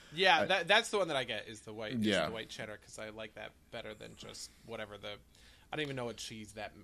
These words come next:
Speaker 1: Kraft cheese would be, but
Speaker 2: Powdered
Speaker 1: I just like it
Speaker 2: cheese
Speaker 1: better than
Speaker 2: product.
Speaker 1: cheese. Yeah, <laughs> yeah, right.
Speaker 2: So, so, but
Speaker 1: Uh,
Speaker 2: that's, that's actually, this is, this is interesting. Um, like,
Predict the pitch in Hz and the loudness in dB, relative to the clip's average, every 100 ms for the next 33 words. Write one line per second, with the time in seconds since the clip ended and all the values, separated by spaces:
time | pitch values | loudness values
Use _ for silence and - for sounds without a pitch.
0 | - - 101 - - - 107 101 95 - | -20 -14 -12 -12 -16 -14 -14 -16 -18 -16
1 | 117 101 104 104 - 110 104 - - - | -16 -16 -16 -16 -12 -12 -12 -16 -20 -20
2 | _ 104 98 - 131 110 92 - 113 101 | _ -10 -10 -2 2 2 0 0 0 0
3 | - 107 104 104 - - - - - - | 4 4 6 2 -2 -12 -14 -18 -18 -6
4 | 160 175 170 160 156 151 123 135 139 160 | 0 2 2 0 2 0 0 0 -2 -2
5 | - - - - - 180 - 180 160 160 | -6 -18 -20 2 8 8 10 8 8 8
6 | 180 - 170 180 220 - 175 120 - 107 | 6 4 2 6 6 6 4 4 -2 -10
7 | - 190 165 156 143 123 165 165 135 107 | -8 -6 -4 -2 -2 0 2 4 4 2
8 | 110 101 - - 110 104 98 90 - - | 0 0 -2 2 6 6 4 0 -12 -20
9 | _ _ _ 104 101 - | _ _ _ 2 2 0